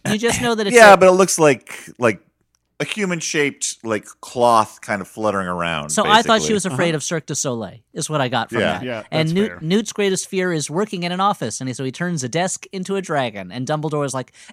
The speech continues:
Speaker 1: "Excellent, excellent, how droll, wonderful." <laughs> Like, it's, it's like, I get it. Okay, fine. Um, uh, and so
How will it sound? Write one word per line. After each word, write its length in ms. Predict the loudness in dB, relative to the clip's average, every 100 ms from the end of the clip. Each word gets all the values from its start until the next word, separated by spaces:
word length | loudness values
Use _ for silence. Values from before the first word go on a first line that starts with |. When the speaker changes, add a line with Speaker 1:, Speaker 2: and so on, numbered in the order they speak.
| -4
Speaker 1:
"Excellent, 720 | -2 -2 -4 -4 -2 -4 -6 -2
excellent, 560 | -2 -2 -6 -6 -8
how 160 | -2 -2
droll, 500 | 0 2 4 4 2
wonderful." 720 | 2 2 4 2 0 0 0
<laughs> 40 | -2
Like, 220 | -2 -4
it's, 260 | -2 0 -2 -2 _ _
it's 360 | -6 -2 -2 2
like, 260 | 2 2
I 120 | -2 0
get 260 | 2 2
it. 100 | 2
Okay, 260 | -2 2 0
fine. 440 | 2 0 0 -2 -10 -20 -8
Um, 420 | 0 2 2 -2 -10 -20 _ _ _ _ _ -2
uh, 240 | 0 0 -2
and 160 | -6
so 380 | -4 0 0 -2